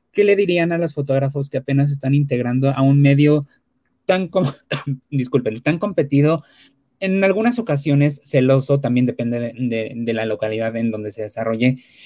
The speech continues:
pero justamente aquí en Amén, eh, es-, somos fieles creyentes de que es una plataforma para las nuevas generaciones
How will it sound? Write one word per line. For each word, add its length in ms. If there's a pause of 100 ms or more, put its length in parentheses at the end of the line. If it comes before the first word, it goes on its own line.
(220)
pero 420 (640)
justamente 640
aquí 240
en 100
Amén, 480
eh, 360 (320)
es-, 180
somos 340
fieles 240
creyentes 460
de 100
que 320 (720)
es 140
una 200
plataforma 840
para 180
las 240
nuevas 300
generaciones 800